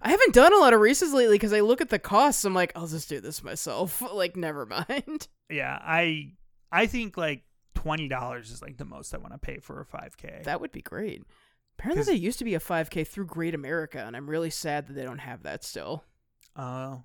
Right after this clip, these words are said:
Speaker 2: that would be interesting.
Speaker 1: That'd be fun. Get on the Eagle afterwards.
Speaker 2: Well,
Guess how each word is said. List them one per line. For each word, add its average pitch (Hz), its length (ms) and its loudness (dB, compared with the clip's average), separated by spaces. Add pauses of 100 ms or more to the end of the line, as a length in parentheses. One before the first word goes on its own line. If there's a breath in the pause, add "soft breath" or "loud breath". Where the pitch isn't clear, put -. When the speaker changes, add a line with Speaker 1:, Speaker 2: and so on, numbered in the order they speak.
(100)
Speaker 2:
that 139 100 -14
would 262 100 -18
be 254 120 -16
interesting. - 460 -18
Speaker 1:
That'd 170 160 -12
be 175 80 -10
fun. 131 580 -14
Get 151 140 -16
on - 120 -16
the 95 140 -16
Eagle 190 380 -6
afterwards. 180 840 -14
Speaker 2:
Well, 185 240 -10